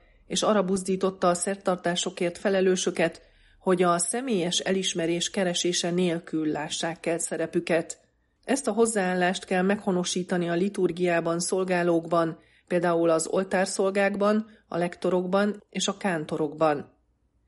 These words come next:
Ferenc pápa az isteni és az emberi bölcsesség kapcsolatáról szólva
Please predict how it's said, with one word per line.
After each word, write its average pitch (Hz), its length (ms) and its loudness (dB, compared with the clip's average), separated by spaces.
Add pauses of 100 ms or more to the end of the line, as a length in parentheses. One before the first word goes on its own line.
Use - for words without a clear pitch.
(120)
Ferenc 277 420 -2
pápa 233 440 4
az 180 260 -2
isteni 190 420 -2
és 190 260 0
az 175 160 -4
emberi 202 320 0
bölcsesség 185 680 0
kapcsolatáról 175 840 -2
szólva 196 580 -2